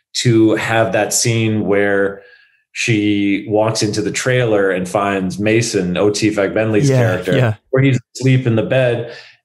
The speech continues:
Speaker 1: And I, I really kinda wanted that to be, for the audience to be like, like, "Hang on, like, I know her and I know all her friends. I've seen her in eight movies.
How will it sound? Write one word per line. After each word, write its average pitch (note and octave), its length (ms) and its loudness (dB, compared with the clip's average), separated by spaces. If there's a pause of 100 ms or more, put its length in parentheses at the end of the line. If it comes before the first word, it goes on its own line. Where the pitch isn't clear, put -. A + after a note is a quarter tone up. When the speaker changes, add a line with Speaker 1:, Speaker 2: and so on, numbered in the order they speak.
(140)
Speaker 1:
And A#2+ 520 0
I, A2 180 -2
I C3 80 2 (120)
really D#3 280 4
kinda D3+ 260 0
wanted C3 300 0
that A#2 200 0
to A#2 80 0
be, A2+ 420 0
for - 240 -4
the A#2 120 2
audience C3+ 360 0
to - 80 -10
be A2+ 100 2
like, G#2 360 2 (480)
like, G#2+ 140 0
"Hang F#3+ 320 -2
on, B2+ 380 2
like, A#2+ 260 0
I D3 120 0
know E3+ 280 2
her A2 640 -2
and C3 140 2
I C#3 80 0
know D#3 200 2
all C3 200 2
her A2+ 120 0
friends. A2+ 360 2
I've A#2 100 0
seen E3 280 0
her D3+ 80 2
in A#2 60 0
eight A2 180 0
movies. A2 380 2